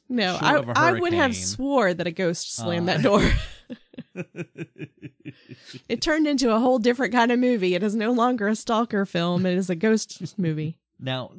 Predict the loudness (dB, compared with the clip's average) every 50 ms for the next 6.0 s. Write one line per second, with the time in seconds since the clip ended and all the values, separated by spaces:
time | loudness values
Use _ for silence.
0 | -20 -20 -20 _ _ -8 -6 -6 -4 -4 -6 -8 -8 -8 -6 -6 -6 -8 -8 -6
1 | -6 -6 -6 -6 -6 -8 -6 -6 -6 -8 -8 -10 -10 -8 -8 -8 -8 -10 -10 -12
2 | -8 -6 -6 -4 -4 -4 -4 -6 _ _ _ _ _ _ _ _ _ _ _ _
3 | _ _ -10 -10 -8 -8 -6 -6 -6 -4 -4 -4 -4 -4 -6 -6 -8 -10 -12 -14
4 | -10 -8 -8 -6 -6 -4 -6 -4 -4 -6 -6 -6 -6 -6 -6 -6 -6 -6 -6 -6
5 | -6 -6 -6 -6 -8 -8 -10 -10 -10 -10 -10 -10 -10 -12 -14 -16 -20 -20 -20